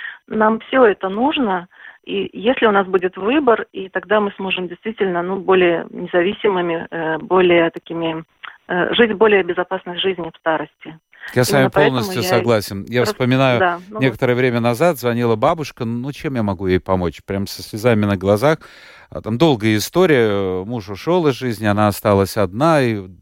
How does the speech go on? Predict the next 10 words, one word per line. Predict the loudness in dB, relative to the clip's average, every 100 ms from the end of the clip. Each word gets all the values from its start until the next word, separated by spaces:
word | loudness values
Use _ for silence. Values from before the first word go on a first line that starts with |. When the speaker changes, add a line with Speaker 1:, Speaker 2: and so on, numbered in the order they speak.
| -12
Speaker 2:
была | -4 2 2 2 -8 -20 _
хорошо | -8 -2 -2 -2
обеспечена | -6 -6 -8 -4 -4 -2 -2
эта | -2 -4
семья. | -8 2 2 2 -2 -20 -20 _
И | -2
она | 0
сказала, | 0 0 2 2 0
что | -6 -12
всё | -4 2 2 2 -6 -14